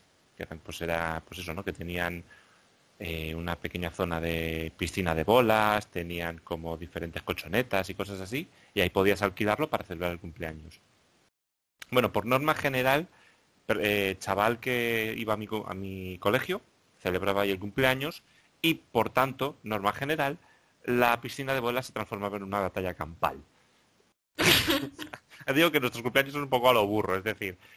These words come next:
si hay una piscina de bolas, a bolazos. Si hay una piñata, usamos a nuestros colegas como bastón pa-, contra la piñata. Mm,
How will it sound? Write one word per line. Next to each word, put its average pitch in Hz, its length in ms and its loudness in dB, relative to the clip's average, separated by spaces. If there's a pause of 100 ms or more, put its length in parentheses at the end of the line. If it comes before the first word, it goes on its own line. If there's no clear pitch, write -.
si - 120 0
hay 160 80 2
una 170 140 2
piscina 160 320 0
de 147 60 4
bolas, 160 420 2 (200)
a 95 100 2
bolazos. 95 500 2 (320)
Si - 120 -2
hay 147 100 0
una 160 140 -2
piñata, 151 520 -4 (360)
usamos 117 420 0
a 117 40 -2
nuestros 113 280 -4
colegas 113 380 2
como 98 260 -2
bastón 95 380 -2
pa-, 117 160 0
contra 98 240 -2
la 87 100 -2
piñata. 90 500 -6 (280)
Mm, 120 400 2